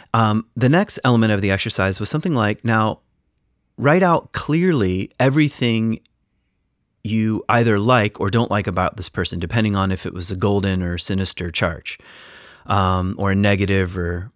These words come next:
um, positive charge, that kind of thing." Negative charge is probably the right way to put it. So mine was a negative charge, so I listed out. It's very easy. He's one way in one room and a different way in another. So therefore what?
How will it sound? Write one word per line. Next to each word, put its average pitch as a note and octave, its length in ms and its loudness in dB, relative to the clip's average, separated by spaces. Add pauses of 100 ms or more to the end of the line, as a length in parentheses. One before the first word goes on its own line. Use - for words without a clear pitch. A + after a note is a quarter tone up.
um, G2 480 -12
positive F#2+ 460 0
charge, E2 360 -8
that D#2+ 160 -4
kind F2 140 -10
of E2 80 -12
thing." A2 240 -12
Negative A#2+ 280 2
charge F#2 220 0
is F2 60 -10
probably E2+ 260 -8
the E2+ 200 -8
right F#2 180 -4
way F#2+ 80 -12
to G2+ 60 -14
put - 180 -10
it. - 100 -12
So F#2+ 220 -4 (120)
mine B2 160 4
was B2+ 120 4
a A#2 40 0
negative F#2 300 -2
charge, G2 240 -2
so A2+ 80 2
I A2+ 40 4
listed A2+ 300 2
out. D#3+ 60 2
It's G#2+ 100 0
very D3 220 2
easy. A3 340 -2 (280)
He's F2+ 340 -4 (1040)
one A2+ 240 4
way B2 120 4
in C3+ 100 4
one G#2 160 2
room A#2+ 260 0
and F#2+ 80 -2
a F#2+ 60 -4
different G2+ 280 -4
way B2 60 0
in B2 60 -2
another. G2+ 260 -2
So A2 260 2
therefore G#2+ 420 0
what? F2+ 280 -4